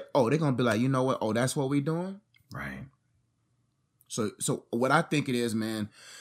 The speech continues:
Speaker 1: <clears throat> you have to subtly trans-, only like use, <clears throat> you have to subtly go out on the break. You see what I'm saying? You have to, you have to suddenly <laughs> You know what I'm saying? Oh, you know, they done took transition away, bro. We can't even talk,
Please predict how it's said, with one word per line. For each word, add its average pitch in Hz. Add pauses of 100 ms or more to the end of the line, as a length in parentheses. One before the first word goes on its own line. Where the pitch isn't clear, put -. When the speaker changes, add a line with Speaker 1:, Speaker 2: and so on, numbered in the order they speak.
(120)
Speaker 1:
<clears throat> 190
you 139
have 127
to 113
subtly 131
trans-, 107 (280)
only 107
like 101
use, 98 (220)
<clears throat> -
you 151
have 135
to 117
subtly 139 (360)
go 135
out 120
on 117
the 104
break. 92 (220)
You 320
see -
what 110
I'm 113
saying? 117
You 123
have 120
to, -
you 123
have 120
to 117
suddenly 156 (460)
<laughs> -
You 143
know -
what -
I'm 165
saying? 101
Oh, 110 (360)
you 110
know, 98 (140)
they 120
done 117
took 131
transition 131
away, 73
bro. 78
We 98
can't 107
even 110 (100)
talk, -